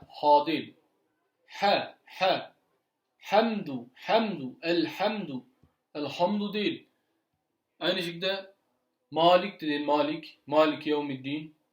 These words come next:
Malik, Malik. İnce harf. Malik. Ee, aleyhim de, aleyhim değil, aleyhim A. A de değil, A, A. Aleyhim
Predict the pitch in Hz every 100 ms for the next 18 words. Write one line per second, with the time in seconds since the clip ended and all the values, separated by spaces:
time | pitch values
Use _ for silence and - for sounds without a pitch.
0 | _ _ 131 165 196 202 139 123 - _
1 | _ 147 160 180 180 160 123 - - 156
2 | 160 160 135 - - - _ _ _ _
3 | _ _ 135 165 185 185 147 123 - _
4 | _ _ _ _ _ _ _ _ _ _
5 | _ _ 156 139 131 131 131 131 131 151
6 | 180 175 175 165 156 - - 147 165 170
7 | 170 170 175 165 - 139 131 127 139 -
8 | 131 135 180 - _ _ _ _ _ _
9 | _ _ _ - 120 139 160 160 139 127
10 | 143 160 - - 139 180 127 - _ _
11 | 131 160 170 - - _ _ 127 151 156
12 | 190 196 147 143 117